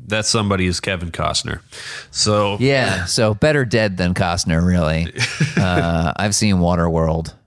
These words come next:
Speaker 2: Never gotten through The Postman, but I'm just, suffice it to say.
Speaker 1: Shockingly, Costner has a lot of impact on I Will Always Love You.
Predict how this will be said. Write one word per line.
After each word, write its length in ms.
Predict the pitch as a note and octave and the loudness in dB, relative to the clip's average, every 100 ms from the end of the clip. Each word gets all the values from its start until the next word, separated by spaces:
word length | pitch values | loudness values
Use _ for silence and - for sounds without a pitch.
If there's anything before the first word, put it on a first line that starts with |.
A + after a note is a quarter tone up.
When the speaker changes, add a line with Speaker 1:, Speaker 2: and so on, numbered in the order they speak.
| _ _ - | _ _ -2
Speaker 2:
Never 300 | C3+ C#3+ A#2+ | 0 2 0
gotten 240 | A2 G2+ | 0 0
through 120 | F#2+ | 0
The 80 | F2 | 0
Postman, 680 | G2+ G2 F#2 F2+ E2 D#2+ D#2+ | 2 2 2 0 2 2 0
but 180 | E2+ D#2+ | 0 2
I'm 160 | G2 | 2
just, 220 | A2 G#2+ | 2 2
suffice 360 | - A#2+ C3 A#2+ | 0 0 0 0
it 100 | G2 | -2
to 60 | F2+ | 0
say. 440 | - F2+ D#2+ D#2 _ _ - | 0 0 -2 -6 _ _ -8
Speaker 1:
Shockingly, 520 | - C3 B2+ A2+ G#2 | -4 -2 -2 -2 -2
Costner 520 | - A2+ A2+ A2+ G2+ F2+ | -2 -2 -2 0 -2 0
has 240 | G#2 F#2+ | -2 -2
a 60 | G2 | -2
lot 560 | G2+ G2+ G#2 G#2 A2 | 0 0 0 0 -2
of 120 | G2 E2+ | -4 -4
impact 640 | G2+ F#2+ G2 F#2+ - - - _ - | -4 -4 -4 -6 -8 -12 -14 _ -4
on 180 | F#2 F2+ | -2 0
I 160 | G2+ | -2
Will 180 | G2 F#2+ | 0 0
Always 380 | F#2+ G2 G2 F#2 | 0 0 0 -2
Love 200 | F#2+ F#2+ | -2 0
You. 300 | G#2+ G#2+ | 0 0